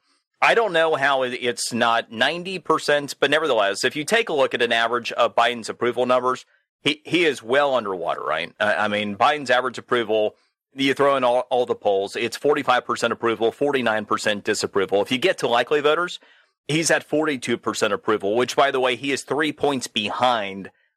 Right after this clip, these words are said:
where Trump was among likely voters at this point in his presidency.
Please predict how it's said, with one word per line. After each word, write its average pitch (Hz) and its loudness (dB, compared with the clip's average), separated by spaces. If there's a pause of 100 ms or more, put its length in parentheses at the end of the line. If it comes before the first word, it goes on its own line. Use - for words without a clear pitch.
where 123 2
Trump 139 0
was 92 -2
among 117 0
likely 113 2
voters 117 -2
at 110 -2
this 123 2
point 110 -2
in 98 -6
his 92 -4
presidency. 92 -2